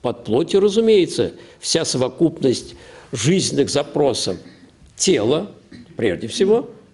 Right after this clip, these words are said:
конечно, и затем души. А душа очень много просит. Ну что, душа очень много просит.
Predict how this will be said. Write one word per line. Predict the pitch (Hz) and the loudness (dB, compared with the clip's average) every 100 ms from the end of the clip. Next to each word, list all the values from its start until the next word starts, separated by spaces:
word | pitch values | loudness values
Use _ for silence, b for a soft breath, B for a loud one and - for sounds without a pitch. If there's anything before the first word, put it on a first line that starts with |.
| _ _ | _ _
конечно, | - 117 120 - 165 170 - | -2 2 2 0 -4 -4 -4
и | 180 233 254 | 0 2 2
затем | 175 147 - 208 220 214 156 | 0 -2 2 0 0 -4 -6
души. | 156 254 - 160 107 85 - - _ | -2 -2 0 2 2 -2 -8 -20 _
А | - 123 | -4 -2
душа | 147 196 | 0 2
очень | 214 220 247 | 0 0 0
много | 254 247 127 | 0 0 -2
просит. | - 127 - - - _ _ _ - | 0 -2 -2 -12 -20 _ _ _ -6
Ну | 156 | -6
что, | - 117 80 - | -2 -2 -4 -8
душа | 101 117 | -6 -2
очень | 131 151 214 | -2 -2 0
много | 208 135 127 | 0 0 -4
просит. | 107 82 - | -2 -4 -6